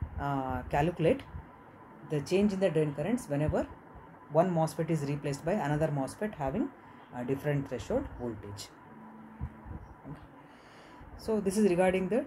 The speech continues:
design of a biasing circuit, where biasing is done, uh, through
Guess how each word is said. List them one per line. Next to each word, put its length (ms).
design 420
of 180
a 100
biasing 480
circuit, 320
where 260
biasing 460
is 120
done, 320
uh, 360
through 240